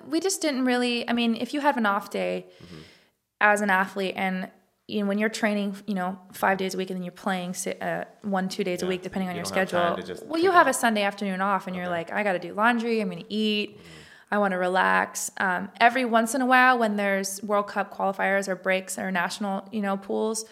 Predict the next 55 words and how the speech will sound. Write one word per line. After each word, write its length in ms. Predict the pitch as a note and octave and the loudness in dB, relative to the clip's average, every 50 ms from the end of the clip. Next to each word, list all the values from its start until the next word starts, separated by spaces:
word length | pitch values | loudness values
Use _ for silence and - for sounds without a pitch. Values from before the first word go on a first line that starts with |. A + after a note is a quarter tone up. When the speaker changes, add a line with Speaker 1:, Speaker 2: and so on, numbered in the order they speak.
| - - - - _ _ _ | -20 -20 -20 -20 _ _ _
Speaker 1:
we'll 140 | G3+ G#3 G#3 | -4 -2 0
have 200 | F#3+ F#3+ F#3+ F#3+ | 2 2 2 2
a 40 | G#3+ | 2
week 240 | G#3+ G#3+ A3+ A3 - | -2 -2 -4 -6 -4
or 120 | A#3+ A#3+ | -6 -6
two 400 | A#3 - - - - B3 A#3+ A#3+ | -6 -10 -12 -8 -4 -2 0 0
of 100 | A#3 G3+ | 0 0
a 60 | G3+ G3 | -2 -2
gap. 480 | - F#3 F#3 F#3+ A#3+ - - - - - _ _ _ _ _ - | 2 4 6 6 6 4 2 -2 -12 -20 _ _ _ _ _ -8
You 100 | A3 G#3 | -6 -4
can 120 | - G#3 | -4 -4
take 180 | G3+ A3+ G#3 G#3 | -4 -4 -4 0
the 80 | G#3 G3 | -2 -2
opportunity 480 | F#3+ G3+ G#3+ - G#3+ G3 F#3 F#3 F#3 F3+ | -2 -2 -6 -6 -4 -4 -4 -6 -4 -4
to 60 | F#3 | -4
actually 340 | E3+ E3 - - - F#3+ F3 | -4 -4 -6 -8 -8 -8 -6
go 140 | - F3+ | -4 -6
see 180 | E3 - F3+ E3+ | -6 -6 -8 -10
something, 380 | E3 E3 F3 F#3+ G#3 - A3 A3 | -8 -10 -10 -10 -12 -12 -8 -8
which 160 | G#3+ - F3+ | -8 -8 -8
is 100 | E3 F3+ | -10 -10
Speaker 2:
Okay. 100 | - - F3 | -4 2 4
Speaker 1:
awesome. 480 | E3+ E3 - - - - - A#3 A3 - - - | 4 4 4 0 -4 -6 -8 -10 -12 -12 -8 -6
You 80 | A3 G3+ | -2 0
Speaker 2:
Right. 60 | F3+ | 0
Speaker 1:
know, 140 | F3 F#3 F#3+ F#3+ - | 0 0 -2 -4 2
part 100 | - A#3+ A3 | 4 4 4
of 40 | A3 | 6
the 80 | G#3+ | 4
reason 220 | G#3+ A3 G#3+ G#3 G#3+ | 4 4 2 4 2
why 100 | G3+ G3+ | 4 4
you 140 | G#3 G#3 | 4 4
wanna 180 | G3+ G3+ G3+ G#3 | 4 4 4 4
go 140 | G#3 G#3 G#3 | 4 4 2
to 80 | G3+ G3+ | 2 2
these 180 | F#3+ G3 F#3+ - | 0 -4 -4 -6
different 220 | G3+ G3 F#3+ F#3 - | -4 -6 -2 0 2
Speaker 2:
Well, 80 | F#3+ | 4
how, 80 | F#3 F#3+ | 4 4
Speaker 1:
countries. 180 | G3 - - | 4 2 0
Speaker 2:
how 80 | - E3 | 0 2
long 160 | F3+ F#3+ F#3+ | 2 2 2
is, 160 | F#3 - - - | 0 -2 -4 -6
oh, 220 | - G#2+ F2 D#2+ G2 | -4 -4 -2 -2 -2
how 140 | G#2+ C3 | -2 0
long 120 | C#3 D3 D#3 | 0 2 0
was 140 | D3+ A#2 G#2+ | 0 -2 -2
the 60 | G2 | -6
season 320 | - B2 A#2+ F2+ F2 D2+ | -8 -10 -10 -10 -12 -14
for? 220 | - E2+ C#2 C2 - - _ _ _ _ _ _ - - - - - - - | -14 -16 -16 -16 -18 -20 _ _ _ _ _ _ -20 -20 -20 -20 -20 -18 -6
Speaker 1:
So 100 | - - | -4 0
the 140 | D4 D4 D#4+ | 0 2 0
season 440 | D#4 - D#4 E4 D#4+ F#4 F#4+ F#4+ F4+ | 2 2 2 2 2 2 0 0 0
was 240 | E4+ E4 D#4+ C4+ - | 0 0 0 0 2
about 400 | A#3+ C4 B3 A#3 A3+ A3+ - | 4 6 8 8 6 6 2